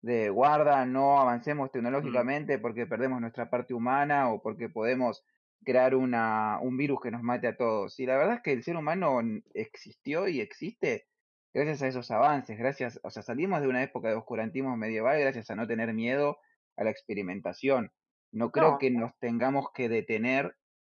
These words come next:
Speaker 1: o, eh, simplemente por, porque pensamos que quizás un clon puede venir y dominar el mundo.
Speaker 3: No, a ver, eh,
Speaker 2: No, el tema es que no es, per-, perdón.
Speaker 3: Con la tecnología,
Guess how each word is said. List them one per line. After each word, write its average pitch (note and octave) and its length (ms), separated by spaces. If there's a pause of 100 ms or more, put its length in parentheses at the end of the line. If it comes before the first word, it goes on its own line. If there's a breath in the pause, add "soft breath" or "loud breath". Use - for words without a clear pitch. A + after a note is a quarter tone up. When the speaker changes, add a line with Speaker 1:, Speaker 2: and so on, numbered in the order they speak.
Speaker 1:
o, G#2 360 (100)
eh, G#2 300
simplemente B2 600
por, G#2 520
porque G#2+ 280
pensamos B2 800
que A2 220
quizás B2 420
un G#2+ 280 (100)
clon B2+ 560 (140)
puede A#2 320
venir A#2 260
y B2+ 60
dominar G#2+ 380
el G#2+ 120
mundo. A#2+ 480 (180)
Speaker 3:
No, C3 180
a B2+ 100
ver, C#3+ 340
eh, C3 200 (560)
Speaker 2:
No, G#3+ 240
el E3 80
tema G#3+ 220
es F#3 60
que C#3+ 140
no C#3+ 100
es, F3 320 (320)
per-, - 160 (200)
perdón. C3 420 (720)
Speaker 3:
Con C#3+ 240
la C3+ 160
tecnología, C3+ 840